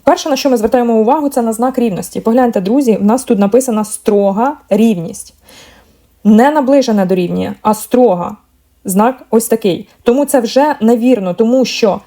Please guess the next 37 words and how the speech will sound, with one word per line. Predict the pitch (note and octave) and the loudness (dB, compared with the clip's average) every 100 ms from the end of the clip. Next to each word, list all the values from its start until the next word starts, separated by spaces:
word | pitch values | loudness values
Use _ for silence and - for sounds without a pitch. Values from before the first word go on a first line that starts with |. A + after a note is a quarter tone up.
| _ | _
тисячу | C4 C4 A3 G3+ | -2 0 -2 -2
триста | A#3 B3+ G3 | 0 0 0
сорок | F#3 A3 G3+ | -2 -2 -2
п'ять | G#3 C4 C4+ - | 0 0 0 0
ніяк | A#3+ A#3 B3+ C4 | 0 2 0 -2
не | A3 | 0
може | A3 A3+ G3 | 0 2 0
бути | F3+ A3 G3 E3+ | 0 0 0 0
рівним | G3 A3+ B3+ G#3+ | 0 0 2 2
тисячу | A3 G3+ G#3 | -2 -2 -4
триста. | G#3 F3 - E3+ - - - _ _ - | -2 -4 -6 -10 -12 -20 -20 _ _ -2
Кількість | C4+ C4 A3 G3+ G#3+ | 0 0 -4 -4 -4
дві | F#3 C4 | 0 0
цукерки | A#3+ A#3 C#4+ C4 - | 0 0 -2 -2 -2
ніяк | A3+ A#3 A#3+ C4+ C4 | 2 2 2 0 -2
не | G#3 | -2
дорівнює | G#3 B3 A#3+ A3+ G#3 G3+ | 0 0 2 2 0 -2
таким | G#3+ A3+ A3+ | -4 -2 -2
самим | A3 G3+ A#3 A3+ | 0 0 0 -2
трьом | - G#3+ F#3+ | -2 -2 -2
цукеркам. | - F3 F3+ G3+ G#3+ | -6 -6 -6 -10 -10
Розумієте? | - G3 A#3+ C4 F3 - A3+ | -6 -2 0 0 -2 -4 -6
Що | - D#4+ | -2 0
для | C#4+ | 2
вас, | C#4 C#4+ | 0 0
скажімо | - B3 C4 B3 | 0 0 0 2
так, | A3 F#3+ | 0 0
буде | A#3 B3+ | 0 0
кращим, | B3+ G#3 - G3 | -2 -4 -4 -6
якщо | F#3+ C#4 | -2 0
вам | B3+ | 0
запропонують | A3+ A3+ B3 B3+ A#3+ G#3 | 0 0 0 2 0 0
одне | - A#3+ F4 | 0 0 0
яблуко | E4 G#3+ F#3 - F#3+ _ _ _ _ | 0 -2 -4 -8 -12 _ _ _ _
чи | - | -4
два | D#4+ A#3 | 0 2
яблука? | F3 F3 G3+ G3+ | 0 -4 -8 -10